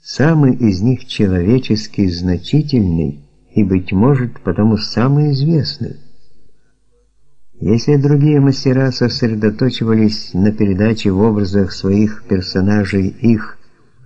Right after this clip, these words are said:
уродливой, гибридной, полурастительной,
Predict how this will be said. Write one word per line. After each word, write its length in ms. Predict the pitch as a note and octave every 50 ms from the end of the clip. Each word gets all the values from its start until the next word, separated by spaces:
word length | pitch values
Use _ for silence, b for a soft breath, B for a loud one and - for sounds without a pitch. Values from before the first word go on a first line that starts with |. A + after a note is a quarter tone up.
| - -
уродливой, 840 | - A2 G#2 G2 G2 A#2+ C3+ B2 G2+ G2 G2 F2+ F#2 F#2 F#2 F2 E2 -
гибридной, 920 | F2+ F#2 G2+ G#2+ F#2+ F#2 G2+ G#2 A#2 B2 G#2 F2+ F2+ F2+ E2+ - - - - _ _ _ - - - - _ _ _ _ - - -
полурастительной, 1000 | F2+ F#2+ G2 G2 G2+ G2+ - - - - B2+ - - A2 G#2 G2+ G2+ F#2 E2+